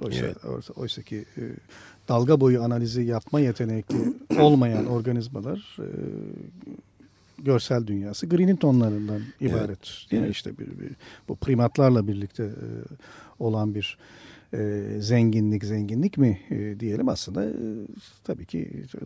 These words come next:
Speaker 1: doğal adaptasyonu, e, sorularına bir cevap verme biçimi.
Speaker 2: Hı hı.
Speaker 1: Kedigillerin,
Speaker 2: Hı hı.
Speaker 1: e, bu tür bir nörona, e, ihtiyaçları yok.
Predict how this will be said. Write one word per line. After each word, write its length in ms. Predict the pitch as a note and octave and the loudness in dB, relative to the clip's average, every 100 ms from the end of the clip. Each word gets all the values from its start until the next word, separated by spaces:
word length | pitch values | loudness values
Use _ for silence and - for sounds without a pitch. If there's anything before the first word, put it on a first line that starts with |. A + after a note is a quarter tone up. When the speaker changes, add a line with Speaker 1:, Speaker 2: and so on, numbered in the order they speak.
| D3 | 0
Speaker 1:
doğal 300 | C3+ B2+ B2+ | 4 4 2
adaptasyonu, 920 | B2 A#2 - A2+ - G2 G2+ E3 - B2+ | -4 -4 -4 -6 -4 -4 -4 -4 -6 -10
e, 100 | B2 A#2 A#2+ - - - - A#2 A#2 | -10 -8 -10 -12 -14 -14 -14 -14 -12
sorularına 600 | - - B2+ A2 G2+ D3 | -4 2 2 2 -2 -2
bir 80 | G#3+ | -2
cevap 360 | G3 G#3 G#3+ F#3+ | 2 4 4 4
verme 280 | C3+ A#2+ G#2 | 4 4 0
biçimi. 260 | - G#2+ | -2 -4
Speaker 2:
Hı 200 | G2+ - | -4 -8
hı. 40 | D2+ C#2+ C2 - | -10 -10 -12 2
Speaker 1:
Kedigillerin, 760 | C#3+ C3+ B2+ A#2+ A#2+ A2+ A2+ | 4 4 2 2 2 2 -2
Speaker 2:
Hı 60 | - | -6
hı. 320 | A2+ A2 G#2+ A2+ | -6 -6 -6 -6
Speaker 1:
e, 40 | |
bu 60 | C#3 | -2
tür 220 | C3+ A2+ | 0 0
bir 160 | A2+ | -2
nörona, 380 | A#2+ A2 A2 G#2+ | -2 -2 -2 -2
e, 480 | G2+ - G#2+ G#2 - | -6 -10 -10 -10 -8
ihtiyaçları 580 | A#2 - A2 - G2 F#2 | -6 -2 -4 -4 -8 -6
yok. 480 | G#2+ F3 - - | 0 0 -2 -20